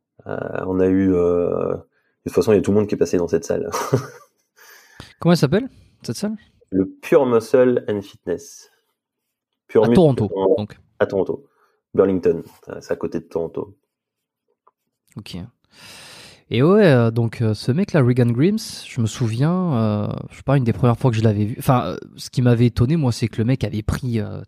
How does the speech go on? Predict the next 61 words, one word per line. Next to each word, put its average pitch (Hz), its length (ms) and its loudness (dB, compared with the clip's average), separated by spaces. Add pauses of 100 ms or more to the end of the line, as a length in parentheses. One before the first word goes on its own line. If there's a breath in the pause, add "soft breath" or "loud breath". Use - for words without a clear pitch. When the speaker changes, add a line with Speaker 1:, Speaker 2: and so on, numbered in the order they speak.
Speaker 2:
terrible. 131 360 -2
Bah, 123 100 4
c'est 135 80 4
un 139 100 4
peu 196 120 4
comme 139 180 2
cet - 120 -2
animal, 147 400 4
hein, 135 260 2
je 107 100 -2
l'avais 123 180 4
quitté 143 240 -2
pendant 120 300 2
un 139 60 0
ou 127 140 2
deux 117 220 2
ans, 160 200 -2 (380 soft breath)
parce - 100 -20
que 110 100 -8
je, 101 100 -2
Speaker 1:
<laughs> 98 340 -4
Speaker 2:
à 92 80 -6
l'époque, 127 320 0
je 120 100 -4
Speaker 1:
Regan 110 100 4
Speaker 2:
regardais 117 200 2
un 107 40 -4
peu - 80 2
Speaker 1:
était 104 60 2
Speaker 2:
les 113 60 0
blogs 127 100 2
Speaker 1:
énorme. 127 120 -2
Speaker 2:
qu'il - 120 -10
faisait. 135 340 2
Speaker 1:
Mais - 200 4 (460 soft breath)
Speaker 2:
<laughs> - 180 -2
Et 254 80 4
puis, 277 180 0
je 214 60 2
l'avais 247 160 6
revu 233 180 4
après, 233 280 2
je 247 80 2
m'étais 220 220 2
dit, 254 140 2
mais 196 80 2
qu'est-ce - 220 -6
que 208 100 0
c'est 196 120 -2
que 180 60 -4
ça ? 285 240 -2 (380 loud breath)
Comment, 226 380 2
le, 170 280 2
enfin, 156 240 -2
je 139 60 -2
veux 147 60 -2
dire, 151 160 -4
c'est, 123 340 0
c'est - 200 -8
malade, 165 420 -4
malade. 131 540 -10